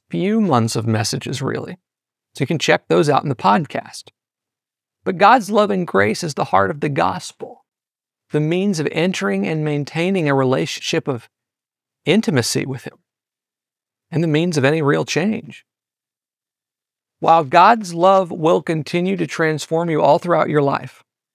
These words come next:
the ultimate change happened upon your initial acceptance of his love through Jesus. You became a new person.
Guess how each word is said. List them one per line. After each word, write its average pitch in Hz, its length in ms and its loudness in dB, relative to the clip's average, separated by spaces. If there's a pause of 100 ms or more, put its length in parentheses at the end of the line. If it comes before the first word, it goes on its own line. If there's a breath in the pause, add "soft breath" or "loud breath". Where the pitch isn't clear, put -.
(760)
the 135 240 -6
ultimate 208 540 0
change 175 420 -2
happened 170 480 0
upon 143 460 -2
your 143 260 0
initial 147 440 -2
acceptance - 680 -4
of 131 140 -4
his 135 140 -2
love 127 280 2
through 139 180 -4
Jesus. 175 480 -4 (240)
You 165 180 0
became 156 380 0
a 151 40 0
new 147 140 -2
person. - 520 -8